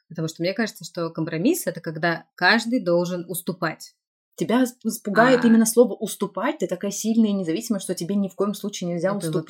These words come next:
Speaker 1: вообще здесь ни при чём. Просто отношения не могут строиться на том, что меняет людей. Вот и всё.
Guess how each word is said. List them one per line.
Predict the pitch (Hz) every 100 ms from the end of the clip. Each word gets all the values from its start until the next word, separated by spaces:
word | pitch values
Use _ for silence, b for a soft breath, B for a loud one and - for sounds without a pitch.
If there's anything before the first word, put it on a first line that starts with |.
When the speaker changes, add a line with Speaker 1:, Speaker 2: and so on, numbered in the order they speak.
| 214 170
Speaker 1:
вообще | 160
здесь | 147 160 -
ни | 156
при | -
чём. | 156 202 269 277
Просто | 170 160 - 165 160
отношения | 165 - 160 202 208
не | 180
могут | 170 160 160
строиться | - 175 175 170 - - 156 147
на | 147 147 147 -
том, | 180 202
что | - - 151
меняет | 147 143 156 160 -
людей. | 143 139 139
Вот | 139 151
и | -
всё. | -